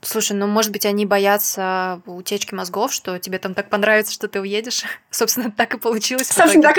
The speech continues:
Speaker 2: и получилось, да. Ну, возможно, отчасти это. Я тоже так думаю, что этим продиктовано. Потому что люди, которые один раз посмотрели, как там,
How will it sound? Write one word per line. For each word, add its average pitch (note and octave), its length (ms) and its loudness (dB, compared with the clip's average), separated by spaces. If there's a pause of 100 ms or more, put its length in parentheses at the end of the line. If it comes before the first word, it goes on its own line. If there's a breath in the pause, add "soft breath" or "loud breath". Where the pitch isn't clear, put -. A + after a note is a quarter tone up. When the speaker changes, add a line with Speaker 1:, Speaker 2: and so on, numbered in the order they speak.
Speaker 2:
и - 20 -12
получилось, C#4+ 500 2
да. G#3 280 0
Ну, D4 160 -2
возможно, D#4+ 460 6
отчасти E4 420 0
это. F#3+ 260 0
Я A3 160 4
тоже A#3 240 -2
так F3 160 0
думаю, D#3+ 240 0
что - 160 -4
этим F3 220 0
продиктовано. D3+ 600 -2
Потому F#3+ 280 4
что - 120 4
люди, A#3+ 200 2
которые A#3+ 320 6
один A3+ 140 6
раз A#3+ 120 4
посмотрели, A#3 560 2
как A3 200 2
там, F#3 340 0